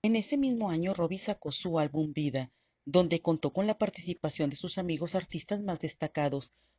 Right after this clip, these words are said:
como el caso de Ricky Martin, Shakira, Juanes, Maná, Marc Anthony y Juan Luis Guerra. Vida se posicionó en el puesto número uno de la lista de los Top Latin Albums en la revista Billboard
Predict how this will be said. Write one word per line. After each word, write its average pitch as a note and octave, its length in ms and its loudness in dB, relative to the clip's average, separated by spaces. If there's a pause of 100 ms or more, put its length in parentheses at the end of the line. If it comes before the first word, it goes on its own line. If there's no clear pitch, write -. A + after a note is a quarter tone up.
como A#3 200 6
el G#3 100 0
caso E3+ 260 -2
de D#3+ 80 4
Ricky C#3 280 -4
Martin, E3+ 520 0
Shakira, F#3 800 0
Juanes, F3 520 2
Maná, D3 480 0 (340)
Marc D#3 280 6
Anthony G3+ 340 2
y A3+ 60 2
Juan D3+ 220 0
Luis C#3+ 220 0
Guerra. C#3+ 420 0 (600)
Vida A#3 340 6
se C#4+ 160 2
posicionó E3+ 540 0
en D#3+ 80 2
el F#3 120 -2
puesto E3 340 2
número G#3 380 2
uno D#3 300 0
de E3 120 0
la E3 80 -2
lista E3 320 -2
de E3+ 80 0
los D#3 300 -4
Top G#3 200 2
Latin F3 420 2
Albums D#3+ 400 -2
en G#3+ 80 0
la G3+ 80 2
revista D#3 480 -2
Billboard C#3+ 480 0